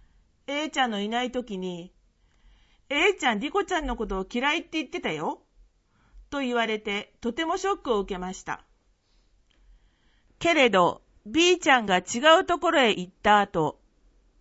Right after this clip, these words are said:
Aちゃんはいつも通りに話しかけてくれました。でも、その時は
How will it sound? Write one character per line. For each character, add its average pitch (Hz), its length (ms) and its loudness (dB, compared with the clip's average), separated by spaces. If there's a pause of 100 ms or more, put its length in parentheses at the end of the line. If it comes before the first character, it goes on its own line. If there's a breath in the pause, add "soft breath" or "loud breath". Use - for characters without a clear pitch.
(2000)
A 285 220 -2
ち 254 120 -4
ゃ 226 120 0
ん 208 80 -4
は 202 120 0
い 214 100 -2
つ 302 120 -14
も 339 120 0
通 349 280 -2
り 330 80 -4
に 240 80 -6
話 214 260 -8
し - 40 -20
か 226 100 -14
け 202 80 -10
て 175 120 -10
く 165 100 -12
れ 156 100 -14
ま 160 140 -14
し - 100 -18
た。 151 220 -10 (1800)
で 277 200 -8
も、 233 260 -6
そ 302 180 -12
の 330 120 -10
時 302 280 -8
は 214 340 -4